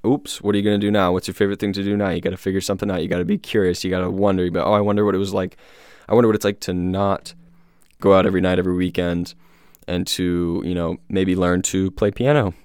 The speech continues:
or something sweet like that." Not dissing people who like to party, not my intention, but my point is, when you aren't curious,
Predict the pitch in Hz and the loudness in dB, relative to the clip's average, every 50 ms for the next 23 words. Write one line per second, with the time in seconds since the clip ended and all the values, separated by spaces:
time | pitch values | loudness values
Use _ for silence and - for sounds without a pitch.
0 | - - 123 - - 156 143 - 143 143 143 139 - - - _ _ - - - | -20 -16 -10 -6 -6 -4 -2 -2 -2 -2 -2 -4 -8 -16 -20 _ _ -14 -12 -8
1 | - 190 180 143 - - - 98 98 - - 139 135 117 92 - - - - - | -6 -6 -6 -6 -6 -6 -4 -4 -4 -4 -6 -8 -6 -6 -8 -10 -14 -20 -20 -20
2 | - - - - - _ _ _ _ _ _ _ _ _ _ _ _ _ _ _ | -20 -20 -20 -20 -20 _ _ _ _ _ _ _ _ _ _ _ _ _ _ _
3 | _ _ _ _ _ _ _ - 127 143 131 131 92 107 110 - - 101 95 104 | _ _ _ _ _ _ _ -2 2 4 4 4 4 2 0 2 2 2 2 2
4 | 101 92 101 98 104 98 95 92 90 - 90 - - 123 120 117 107 110 107 104 | 0 0 0 0 0 2 2 2 0 -2 -6 0 4 6 8 8 8 6 2 0
5 | 110 - - - _ - 107 104 101 98 98 92 90 90 90 - 104 92 92 - | -4 -8 -16 -14 _ 0 4 6 6 6 6 4 2 2 0 0 0 0 0 0
6 | - 90 90 87 - - - 95 90 92 90 - - - - 170 180 156 107 95 | -2 -2 -2 0 0 0 0 0 -2 -2 -2 -4 -6 -6 0 2 2 4 4 2
7 | 90 87 90 - - - - - - _ _ - - - _ _ - - _ _ | 2 0 0 -2 -4 -8 -10 -14 -20 _ _ -20 -20 -20 _ _ -20 -20 _ _
8 | - - - _ - - 101 107 110 110 107 110 110 110 - - 107 131 139 - | -20 -20 -20 _ -10 -2 2 4 4 6 6 4 4 2 2 4 4 2 2 2
9 | - - - 95 82 80 80 139 - - - - - | -2 -4 -2 0 0 0 0 -4 -6 -6 -8 -10 -12